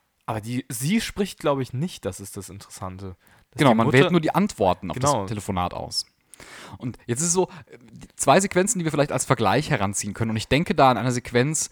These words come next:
Speaker 2: an die Form, in der in Florence Dialoge geführt werden. Denn das ist etwas,
Speaker 1: Ja.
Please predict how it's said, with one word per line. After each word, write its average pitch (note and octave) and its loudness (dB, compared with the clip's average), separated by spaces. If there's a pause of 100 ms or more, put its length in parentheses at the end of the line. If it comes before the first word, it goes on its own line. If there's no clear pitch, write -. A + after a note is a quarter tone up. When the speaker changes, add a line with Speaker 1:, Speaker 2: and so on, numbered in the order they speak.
(340)
Speaker 2:
an B2 0
die A#2+ -4
Form, D3 4
in C3 -2
der A#2 4 (160)
in A#2 -2
Florence C3 2
Dialoge B2+ 8
geführt - -6
werden. C#2 -14 (160)
Denn G2+ -8
das G#2+ -2
ist D3 0
etwas, D#3+ 2
Speaker 1:
Ja. G#2 -6